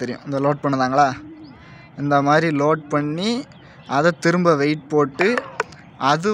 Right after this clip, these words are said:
வந்து திரும்ப, அதாவது வாங்கக்கூடிய ஆட்களுக்கு வந்து போய்கிட்டு இருக்குது. இது வந்து இங்க நடக்கிறது. சரிங்களா? நம்ம ஊர்ல எப்படி நடக்கும் அப்படின்னு பார்த்தீங்கன்னா, மொத்தமா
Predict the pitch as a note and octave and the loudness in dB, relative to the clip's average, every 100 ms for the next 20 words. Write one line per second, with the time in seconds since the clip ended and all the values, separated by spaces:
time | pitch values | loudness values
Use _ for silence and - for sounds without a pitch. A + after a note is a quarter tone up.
0 | F#3+ F3 F3 A#3 C#4 - - D#4 D#4 D4+ | -2 -2 -4 -4 -4 -6 -14 -18 -18 -18
1 | C4+ - - - - - - - - - | -20 -20 -20 -20 -20 -20 -20 -20 -20 -20
2 | - - - - - F#3+ G#3+ G#3+ G#3 F3+ | -20 -20 -20 -20 -4 2 2 4 4 6
3 | E3 D3 C3+ - D3 E3 E3+ E3 D3+ F3 | 6 4 2 0 0 2 2 2 2 2
4 | F3 E3 D#3 C#3+ D3 D3 D3 C3+ C#3 C#3+ | 0 0 4 4 2 0 -2 -2 -4 -2
5 | G3 C4 - E3 D#3 D3+ C#3 C#3+ C#3 D#3 | -2 -4 -4 -2 -2 -2 -4 -4 -2 -2
6 | B3 - - - - - D3+ F3+ A3+ A3 | -4 -6 -18 -20 -20 -8 -4 2 4 4
7 | G3 G3+ A#3+ F3+ F#3+ A3 A#3 D#3+ C#3 C3 | 2 0 -2 0 0 2 2 2 -2 -4
8 | A#2 A2+ - - - - - C#3 C#3 D3 | -6 -8 -12 -16 -20 -18 -8 -6 0 4
9 | C#3+ B2 C3+ E3+ G#3+ A3 G#3+ G#3 E3+ E3+ | 4 2 -2 2 2 4 4 4 0 -2
10 | E3+ D#3 D#3 D#3 D3+ D#3 D3 C#3+ D3 D#3+ | -2 -2 0 0 0 -2 -4 -4 -4 -2
11 | G3+ F3+ C#3 - E3+ | -2 -2 -2 -2 2